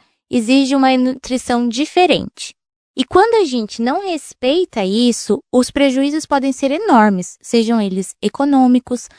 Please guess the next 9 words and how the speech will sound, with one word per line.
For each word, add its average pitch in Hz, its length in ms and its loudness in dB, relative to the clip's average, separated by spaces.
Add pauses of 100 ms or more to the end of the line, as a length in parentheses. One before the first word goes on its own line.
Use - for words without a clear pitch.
(200)
na 202 120 -6
pecuária 226 680 2 (360)
ou 320 340 4 (240)
de 269 100 -12
saúde 240 500 2
e - 20 -4
bem-estar 247 480 0
dos 277 180 -6
pets. - 560 -10